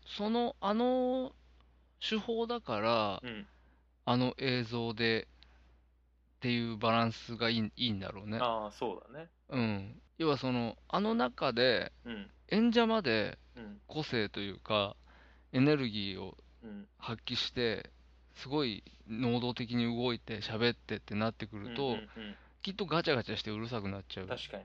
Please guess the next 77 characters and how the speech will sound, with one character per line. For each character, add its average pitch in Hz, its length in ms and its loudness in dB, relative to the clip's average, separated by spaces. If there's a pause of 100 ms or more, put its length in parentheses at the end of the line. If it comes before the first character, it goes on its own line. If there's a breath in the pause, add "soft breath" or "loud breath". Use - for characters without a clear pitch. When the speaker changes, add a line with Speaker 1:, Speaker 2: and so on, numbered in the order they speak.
(140)
Speaker 1:
あ 151 140 2
ん - 20 2
な 160 80 2
静 165 260 2
か 117 140 2
な 101 100 2
映 101 100 -2
画 104 80 -6
に 101 100 -2
な 98 100 0
ら 113 120 2
な 110 120 2
い 95 80 -2
ん 98 100 -8
だ 98 80 -8
よ - 60 -10
ね、 107 140 -12
き-、 113 100 -12
Speaker 2:
う - 20 -14
ん。 104 200 -14 (500 soft breath)
Speaker 1:
や 101 80 -6
っ 95 100 -8
ぱ 98 120 -8
り。 98 100 -14 (680 soft breath)
Speaker 2:
う - 40 -20
ん。 - 100 -20 (120)
Speaker 1:
で、 175 120 4
そ 202 140 0
の 240 120 6
中 254 280 2
で、 156 300 4 (260)
宮 143 260 4
沢 160 180 4
り 160 140 0
え 127 100 0
が、 107 320 0 (880 loud breath)
Speaker 2:
う - 40 -10
ん。 - 20 -8
Speaker 1:
ポ 156 100 2
イ 196 60 2
ン 208 80 2
ト 196 120 2
ポ 131 140 -2
イ 107 40 0
ン 101 40 -4
ト 107 140 -6
で、 104 240 -4 (200)
Speaker 2:
う 127 40 -16
ん。 120 180 -18 (760)
Speaker 1:
す-、 - 200 -8 (160)
も 120 80 2
う 107 140 -2
ビ 127 140 6
ン 185 160 8
ビ 202 120 2
ン 196 80 4
に 190 100 2
な 185 160 4
る 120 100 -6
っ 98 40 -12 (160)
て 113 80 -4
い 101 80 -2
う、 101 40 -6
Speaker 2:
う 101 40 -8
ん - 20 -8
う 95 40 -10
ん。 113 600 -16
Speaker 1:
そ 131 120 0
の 127 120 4
構 123 300 -2
図？ 113 200 -6 (500 loud breath)
な 135 120 -2
ん 127 40 -2
だ 113 100 -2
ろ 104 100 -8
う - 20 -10
な。 87 100 -12